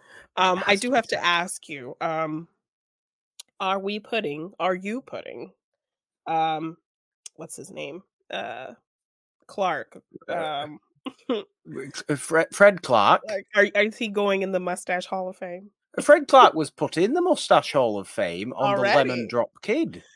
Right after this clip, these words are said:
Speaker 2: Okay, okay. <laughs>
Speaker 1: Because he was, what, what, what's that stupid mobster called in the Lemon
Speaker 2: Oh,
Speaker 1: Drop Kid that I've now
Speaker 2: yes.
Speaker 1: forgotten?
Speaker 2: <laughs>
Speaker 1: He was,
Speaker 2: Yes.
Speaker 1: that was Fred Clark. That's why I said
Speaker 2: Ah,
Speaker 1: before,
Speaker 2: yes.
Speaker 1: There are
Speaker 2: Yeah.
Speaker 1: three members of the Mustache Hall of Fame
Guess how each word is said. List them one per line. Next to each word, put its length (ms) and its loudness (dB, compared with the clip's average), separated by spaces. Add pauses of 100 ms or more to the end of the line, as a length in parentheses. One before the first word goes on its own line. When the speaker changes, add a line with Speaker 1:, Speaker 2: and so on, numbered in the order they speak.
(160)
Speaker 2:
Okay, 840 -6 (180)
okay. 460 -14 (220)
<laughs> 160 -6
Speaker 1:
Because 260 -4
he 120 -6
was, 340 -4
what, 320 0
what, 180 -2
what's 240 -2
that 200 0
stupid 460 -6
mobster 480 -2
called 360 0
in 100 -10
the 100 -8
Lemon 280 -2
Speaker 2:
Oh, 60 4
Speaker 1:
Drop 120 4
Kid 280 8
that 100 8
I've 140 6
now 120 0
Speaker 2:
yes. 140 -6
Speaker 1:
forgotten? 480 -8 (100)
Speaker 2:
<laughs> 0 - (380)
Speaker 1:
He 280 -2
was, 240 0
Speaker 2:
Yes. 80 -
Speaker 1:
that 160 -2
was 120 -8
Fred 220 2 (140)
Clark. 560 2
That's 200 2
why 180 8
I 40 4
said 260 -2
Speaker 2:
Ah, 60 -10 (100)
Speaker 1:
before, 380 0
Speaker 2:
yes. 80 -4 (280)
Speaker 1:
There 100 2
are 120 2
Speaker 2:
Yeah. 160 -10
Speaker 1:
three 300 0 (140)
members 400 -2
of 140 -6
the 80 -6
Mustache 480 -6
Hall 240 -4
of 80 -14
Fame 440 -2